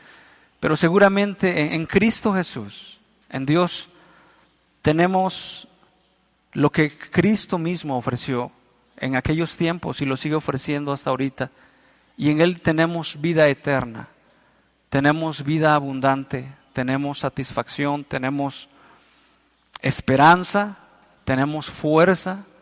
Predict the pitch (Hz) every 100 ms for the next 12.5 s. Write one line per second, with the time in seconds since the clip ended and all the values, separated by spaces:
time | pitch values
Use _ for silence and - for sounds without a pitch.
0 | _ _ _ _ _ - - 135 165 170
1 | 156 156 151 156 147 131 127 127 131 143
2 | 147 127 - 120 110 123 120 123 120 -
3 | 117 113 120 - - - _ _ _ _
4 | _ _ _ _ _ - 131 143 151 156
5 | 165 180 160 160 - 135 135 135 131 127
6 | 151 151 160 160 139 139 139 139 151 160
7 | 156 139 127 139 139 - 202 165 151 -
8 | 139 139 - 147 127 139 131 123 143 170
9 | - - _ - - _ _ _ _ _
10 | _ - 147 185 214 220 233 220 202 208
11 | 226 180 143 - 135 135 147 - 160 165
12 | 165 220 240 - -